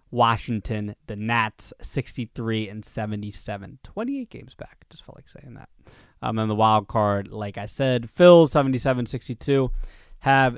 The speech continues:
the first spot, seventy-six and sixty-four in second, Chicago Cubs, the Marlins, seventy-two and sixty-seven,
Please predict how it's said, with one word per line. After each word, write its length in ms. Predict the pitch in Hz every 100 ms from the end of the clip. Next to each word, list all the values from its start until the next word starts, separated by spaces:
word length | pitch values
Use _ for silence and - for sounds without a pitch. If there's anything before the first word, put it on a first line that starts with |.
| -
the 140 | 127
first 340 | - 135 123 -
spot, 440 | - 120 120 117 _ _ _ _ _ _ _ _ _ _ _ _
seventy-six 640 | - 139 135 123 143 -
and 100 | 123
sixty-four 600 | - 110 113 - 151 139
in 180 | 123 123
second, 540 | - 139 123 131 -
Chicago 340 | - - 113 107
Cubs, 400 | - 135 131 123 _ - _ -
the 60 |
Marlins, 580 | 113 123 131 127 123 110 - -
seventy-two 600 | - 131 120 120 - 131
and 120 | 117
sixty-seven, 720 | - - 110 - 113 110 107